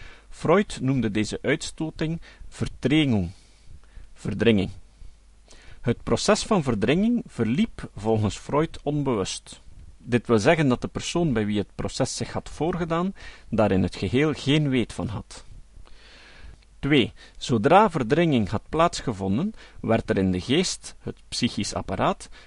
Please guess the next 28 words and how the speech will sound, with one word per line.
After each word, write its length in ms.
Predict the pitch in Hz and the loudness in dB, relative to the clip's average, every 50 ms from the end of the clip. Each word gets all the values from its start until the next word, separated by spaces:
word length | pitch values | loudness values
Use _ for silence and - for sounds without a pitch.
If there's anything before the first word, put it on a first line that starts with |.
| - | -10
een 240 | - - 110 107 101 | -4 0 2 2 4
weerstand, 580 | 95 110 127 - - - - 196 226 233 - - | 4 4 2 2 2 0 0 0 0 -2 -4 -10
widerstand, 840 | - 135 131 110 139 151 165 - - - - 165 185 208 202 - - - - - - - - - | -10 -6 -4 -2 -2 -2 -4 -6 -6 -4 -2 -2 -2 -2 -4 -8 -14 -20 -20 -20 -20 -20 -8 -2
opgericht 680 | - 170 - - - - 170 180 185 - - - - 139 | -2 -2 -2 -2 0 0 2 2 0 -2 -4 -8 -10 -6
die 220 | 113 110 113 110 107 | -2 0 2 2 2
ervoor 240 | 98 87 95 92 | 2 0 -4 -4
zorgde 480 | - 117 127 117 147 147 139 170 175 151 | -2 0 2 2 2 2 0 -2 -2 -2
dat 200 | - 113 110 - | -2 -2 -4 -4
de 80 | - 98 | -4 -6
verdrongen 480 | - 101 92 95 117 160 175 175 175 | -4 -4 -2 0 0 0 2 0 0
herinneringen 720 | 151 139 127 117 120 123 147 156 151 156 151 156 151 135 107 | 0 2 2 2 2 2 0 0 -2 -2 -2 -2 -4 -4 -4
geen 260 | - 135 143 165 165 | -2 0 0 0 0
toegang 340 | - 180 175 165 175 165 156 | -2 -2 -2 -2 -2 -2 -2
meer 180 | 151 151 151 - | -2 -4 -4 -4
konden 340 | - 151 147 147 143 127 | -4 -4 -2 -2 -4 -4
krijgen 380 | - - 123 127 135 127 135 127 | -4 -2 -2 -2 -2 -2 -4 -6
tot 180 | - 123 113 113 | -6 -6 -6 -6
het 140 | 101 98 | -8 -8
bewustzijn. 680 | 98 110 104 107 113 - - - - 117 107 - - - - - - - - - - - - - - - - - - - | -6 -4 -2 -2 -2 -2 -4 -8 -8 -8 -8 -10 -12 -16 -20 -20 -20 -20 -20 -20 -20 -20 -20 -20 -20 -20 -20 -20 -8 0
Ook 200 | - 135 139 127 | 2 2 2 4
de 80 | 110 123 | 4 4
werking 420 | 113 147 180 190 - 175 151 127 | 6 6 6 4 4 2 0 2
van 160 | 104 117 113 104 | 2 2 2 2
de 100 | 98 95 | 2 2
weerstand 640 | 98 113 147 - - - 160 160 165 - - - - - | 2 0 0 0 -2 -2 -2 -2 -2 -4 -8 -16 -18 -14
verloopt 520 | - - 107 101 107 127 127 - - - | -10 -6 -4 0 0 -2 -2 -4 -8 -6
onbewust. 720 | - 151 156 151 139 143 123 95 90 - - - - - - - - - - - - - - - - - - - - - - - - - - - | -2 -2 -2 -2 -2 -2 -4 -4 -6 -6 -10 -14 -16 -20 -20 -20 -20 -20 -20 -20 -20 -20 -20 -20 -20 -20 -20 -20 -20 -20 -20 -20 -20 -18 -12 -10
Drie, 480 | - 107 107 131 143 156 123 98 - | -6 -2 2 2 4 4 4 2 -2